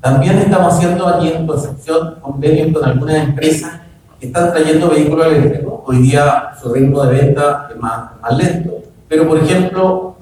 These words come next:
un vehículo para locomoción colectiva, un auto eléctrico, tiene un precio de veinticinco millones versus uno convencional, ¿no es cierto?, con combustión interna, eh, diez, doce millones.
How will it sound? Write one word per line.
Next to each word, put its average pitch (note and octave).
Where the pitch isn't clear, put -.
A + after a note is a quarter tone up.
un D3
vehículo E3+
para C3
locomoción C3+
colectiva, -
un -
auto D3
eléctrico, D3+
tiene D3
un C3
precio D3
de C3+
veinticinco C3+
millones C3+
versus D#3
uno B2+
convencional, B2
¿no B2+
es -
cierto?, B2
con -
combustión -
interna, C3
eh, G#2+
diez, C#3+
doce B2+
millones. C#3